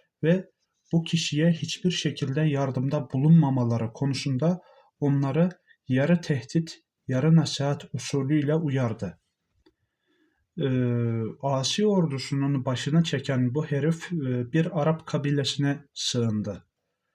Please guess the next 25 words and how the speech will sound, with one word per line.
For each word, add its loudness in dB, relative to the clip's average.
O 4
Arap 2
kabilesi 0
bu -2
asi 0
ordusunun 2
komutanını 0
güzel 4
bir -2
şekilde -4
ağırladı. -2
Ancak 0
diğer 0
taraftan -2
da 0
Hayrettin 2
Bey'e 2
haber 0
uçurdular. -4
"Aradığınız 2
adam 2
şu -4
an 0
bizim, 4
e, -2